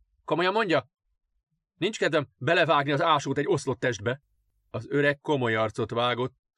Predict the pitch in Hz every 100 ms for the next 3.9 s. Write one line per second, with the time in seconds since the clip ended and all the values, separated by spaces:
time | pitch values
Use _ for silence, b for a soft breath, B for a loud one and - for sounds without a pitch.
0 | _ _ _ 139 143 135 151 135 117 101
1 | 101 - 98 90 95 - _ _ _ _
2 | _ _ _ - 117 113 - - - 113
3 | 123 117 117 113 - 101 98 98